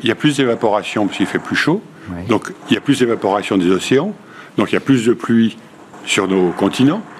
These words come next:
Speaker 1: mais en même temps, il y a plus d'évapotranspiration l'été,
Speaker 2: Mhm.
Speaker 1: et l'eau qui reste est probablement plus forte l'hiver et moins forte l'été. Donc c'est quelque chose de bien plus subtil, l'eau, que la température. Mais Agnès Pannier-Runacher a raison de dire
Speaker 2: Mhm.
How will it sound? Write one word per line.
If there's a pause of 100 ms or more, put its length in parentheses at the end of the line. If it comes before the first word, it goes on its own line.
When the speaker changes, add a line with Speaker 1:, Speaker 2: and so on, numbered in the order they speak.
(220)
Speaker 1:
mais
en
même
temps,
il
y
a
plus
d'évapotranspiration
l'été,
Speaker 2:
Mhm. (440)
Speaker 1:
et
l'eau
qui
reste (400)
est
probablement
plus
forte (180)
l'hiver
et
moins
forte
l'été. (560)
Donc
c'est
quelque
chose
de
bien
plus
subtil,
l'eau,
que
la
température. (300)
Mais
Agnès
Pannier-Runacher (100)
a
raison
de
dire
Speaker 2:
Mhm.